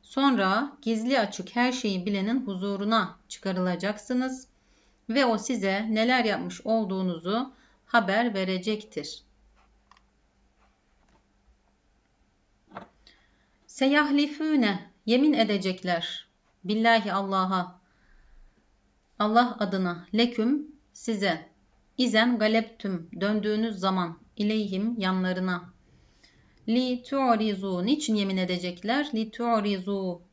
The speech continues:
vazgeçmeniz için, anhum, onlardan. Fe e'rizu, yüz çevirin, anhum, onlardan. İnnehum, çünkü onlar, ricsün,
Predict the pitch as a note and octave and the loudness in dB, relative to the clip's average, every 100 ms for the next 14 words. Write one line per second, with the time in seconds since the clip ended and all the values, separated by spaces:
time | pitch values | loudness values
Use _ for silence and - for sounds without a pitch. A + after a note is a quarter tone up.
0 | - F#3+ G3+ G3 G#3 G#3 G#3+ G#3+ G#3+ F#3 | -4 0 0 0 -4 -2 -2 -4 -6 -8
1 | F#3 F3+ - - G#3+ G3 F#3+ F#3 F#3+ F#3 | -6 -8 -6 -2 0 0 -2 -2 0 0
2 | F3+ F3 E3+ E3 E3 _ _ _ _ _ | 0 -2 -4 -6 -10 _ _ _ _ _
3 | _ _ _ _ _ _ - G#3 G3+ - | _ _ _ _ _ _ 0 2 0 0
4 | A#3+ A#3+ G#3+ G3+ G3 F#3 G3+ F#3+ E3+ E3 | 4 4 4 0 -4 -4 -2 -2 -6 -10
5 | _ _ _ _ - A#3+ C4 - G3+ F#3+ | _ _ _ _ -4 -2 -2 -2 -2 -2
6 | F3+ F3+ - - G#3 A3 F#3 F#3+ F3+ - | -2 -4 -8 -2 0 2 0 -2 -4 -6
7 | G3 F#3+ F#3 F3+ A3+ C4+ D4+ - - _ | -6 -2 -2 0 0 0 -2 -8 -20 _
8 | - C#4+ C4 G#3+ G3 F3 F3 G#3 G3 F#3+ | -2 2 4 2 0 -4 -6 -6 -6 -4
9 | F#3 F3+ G3+ B3+ C4 - _ A3 A#3 F#3 | -2 0 2 0 -2 -10 _ -4 -4 -4
10 | F#3 - G#3 F#3+ D#3+ | -8 -4 -2 -2 -4